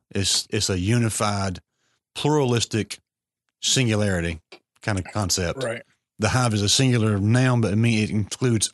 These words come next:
Speaker 1: all the bees or all the ants. So where I found this was I was doing a study in the end of Ecclesiastes, and it talks about the golden bowl. I'm s-, I think it's the pitcher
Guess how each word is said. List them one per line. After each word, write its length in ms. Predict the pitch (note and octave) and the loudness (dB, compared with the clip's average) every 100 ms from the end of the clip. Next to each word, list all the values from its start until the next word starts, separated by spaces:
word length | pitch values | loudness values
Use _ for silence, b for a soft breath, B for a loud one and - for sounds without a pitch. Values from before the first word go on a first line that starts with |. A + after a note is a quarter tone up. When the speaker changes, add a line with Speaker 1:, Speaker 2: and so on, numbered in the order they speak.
| _ | _
Speaker 1:
all 240 | A#2+ B2 | -2 0
the 140 | G2+ G2+ | 0 0
bees 420 | G2+ G2 F#2+ F#2 | 2 2 2 0
or 180 | F#2 - - | -2 -6 -4
all 220 | A#2 A2+ | -2 0
the 140 | G2 | 0
ants. 540 | F#2+ F2+ - - - - _ B B B B - | -2 -4 -2 -2 -2 -2 _ B B B B -2
So 440 | A#2 A2 G2+ E2+ - _ _ _ _ _ _ _ _ | 0 2 2 -2 -8 _ _ _ _ _ _ _ _
where 200 | G#2+ C#3 | 0 0
I 40 | |
found 220 | C3+ C#3+ C#3+ | 2 2 2
this 120 | - | 2
was 220 | A2+ G2+ | 0 2
I 60 | G2+ | 0
was 120 | F#2 | 2
doing 220 | A#2+ A2+ | 2 2
a 60 | F#2+ | 0
study 420 | - A#2 A2 G#2 | 0 2 2 2
in 100 | G#2+ | 2
the 80 | F#2+ | 2
end 160 | A2+ | 0
of 120 | G#2+ | 0
Ecclesiastes, 1040 | G2 A#2+ G#2+ F#2+ G2+ G#2 - F#2 F2+ F2+ - B B B B | 0 0 2 2 2 0 0 -2 0 -2 -4 B B B B
and 80 | G#2 | -4
it 60 | F#2+ | 0
talks 260 | A2+ G#2+ | 0 0
about 240 | G2+ G#2+ F2 | 0 0 0
the 120 | F#2 | 0
golden 500 | G#2 A2 G#2 G2 F#2+ | 2 2 2 2 2
bowl. 500 | F2+ G2+ A2+ A2+ - _ _ _ _ _ _ _ - | 2 2 2 -2 -6 _ _ _ _ _ _ _ -12
I'm 100 | A2+ | -8
s-, 100 | - - | -8 -8
I 220 | F#2+ A#1 | -8 -4
think 160 | D3 A#2+ | -2 -2
it's 80 | |
the 80 | - | -4
pitcher 600 | - C3+ B2+ - F2 E2+ | -6 -4 -2 -2 -2 -6